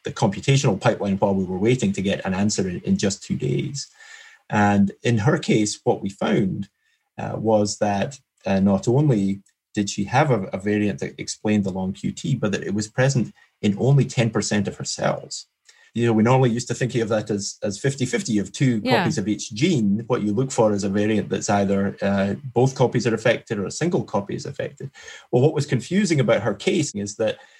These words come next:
Speaker 1: only ten percent of her cells in her body were affected. She actually had something called somatic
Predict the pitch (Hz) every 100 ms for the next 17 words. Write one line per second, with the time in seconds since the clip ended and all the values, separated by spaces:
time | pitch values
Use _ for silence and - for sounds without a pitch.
0 | _ _ - - 175 131 147 139 123 -
1 | 156 214 - 104 - 190 202 107 101 113
2 | 120 110 98 95 101 110 - - - 127
3 | 147 123 107 104 - 113 110 98 - 101
4 | - 107 104 117 135 113